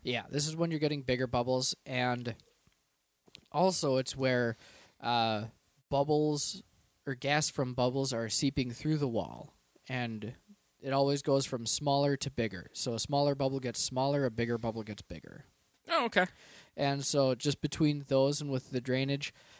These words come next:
Speaker 1: uh, the life of a bubble is that it gets formed, it floats to the top,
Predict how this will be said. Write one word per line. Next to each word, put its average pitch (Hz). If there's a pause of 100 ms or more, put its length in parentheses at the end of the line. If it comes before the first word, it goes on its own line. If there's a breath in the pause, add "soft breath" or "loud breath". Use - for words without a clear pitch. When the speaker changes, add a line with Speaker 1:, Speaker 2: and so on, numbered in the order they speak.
(140)
Speaker 1:
uh, 120
the 127
life 127
of 131
a 123
bubble 123
is 117
that 113
it 110
gets 110
formed, 156
it -
floats 131
to 113
the 110
top, 139